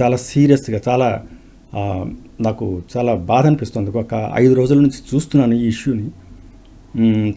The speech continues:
చాలామంది రకరకాలుగా చెప్తున్నారు. కొంతమంది, ఆ, నైబర్స్‌నో, పుట్టింటి వాళ్ళనో, ఆ, లేకపోతే అక్కడ ఇన్సిడెంట్స్ జరిగిన, ఆ, సందర్భంలో అక్కడ తిరుగుతున్న వాళ్ళను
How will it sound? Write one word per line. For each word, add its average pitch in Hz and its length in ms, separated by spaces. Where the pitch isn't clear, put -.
చాలామంది 131 440
రకరకాలుగా 131 600
చెప్తున్నారు. 117 400
కొంతమంది, 123 580
ఆ, 117 60
నైబర్స్‌నో, 117 800
పుట్టింటి 131 300
వాళ్ళనో, 113 480
ఆ, 110 160
లేకపోతే 123 600
అక్కడ 127 360
ఇన్సిడెంట్స్ 139 480
జరిగిన, 117 500
ఆ, 110 140
సందర్భంలో 123 600
అక్కడ 131 380
తిరుగుతున్న 147 380
వాళ్ళను 113 440